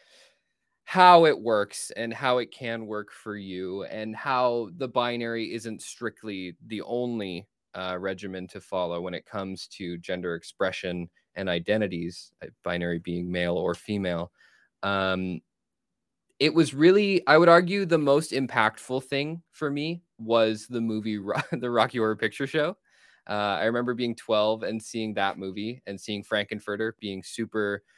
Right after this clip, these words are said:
uh, expressive and breaking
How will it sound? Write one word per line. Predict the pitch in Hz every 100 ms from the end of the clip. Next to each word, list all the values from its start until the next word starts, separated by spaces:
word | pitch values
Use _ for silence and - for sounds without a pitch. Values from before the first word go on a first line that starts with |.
| _ _ _
uh, | 101 101 78
expressive | 107 - - 107 110 117 113 131 _ -
and | 101 98 90 90 90 - -
breaking | 110 110 110 107 101